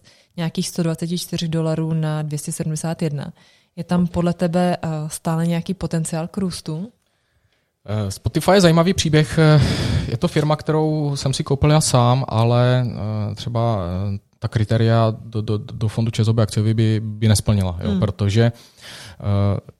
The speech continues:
Speaker 2: bavíme se tady o jednoznačně jako silném trendu obecně konzumace hudby, jo. Tento týden vyšla, eh, vyšla statistika, jak byla konzumovaná, mm, eh, hudba v loňském roce spotřebovávána, takže jako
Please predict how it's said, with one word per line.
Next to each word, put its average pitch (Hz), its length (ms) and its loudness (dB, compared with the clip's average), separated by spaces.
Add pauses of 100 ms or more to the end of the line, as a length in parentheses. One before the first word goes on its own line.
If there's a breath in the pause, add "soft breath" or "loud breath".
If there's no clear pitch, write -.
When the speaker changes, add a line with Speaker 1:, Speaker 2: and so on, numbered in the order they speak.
(420)
Speaker 2:
bavíme 147 280 4
se 165 100 4
tady 151 240 6
o 143 360 6
jednoznačně 131 640 2
jako 127 200 0
silném 123 560 6 (300)
trendu 110 320 8
obecně 110 240 4
konzumace 110 420 2
hudby, 92 320 -2 (120)
jo. 110 140 -2
Tento 113 240 2
týden 120 280 2
vyšla, 117 420 2 (400 loud breath)
eh, 98 460 -2
vyšla 101 280 2
statistika, 110 580 0
jak 104 100 2
byla 104 160 2
konzumovaná, 104 720 4
mm, 98 600 -6
eh, - 40 -14 (160)
hudba 101 480 6
v 90 80 0
loňském 101 280 4
roce 98 220 2
spotřebovávána, 107 720 2
takže 98 200 0
jako 107 200 6